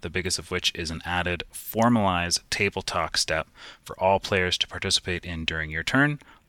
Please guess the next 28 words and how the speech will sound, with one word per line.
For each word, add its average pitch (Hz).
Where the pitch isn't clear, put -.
once 92
you've 85
committed 78
your 78
forces, -
uh, 80
where 80
moles 87
sway 82
ministers 110
and 87
score -
off 78
minister 117
actions, 104
and 78
where 76
rats 78
remove 80
all 78
enemies 80
where 76
they 73
rule. 113
Twelve 110
Colonies 92
places -
commons 87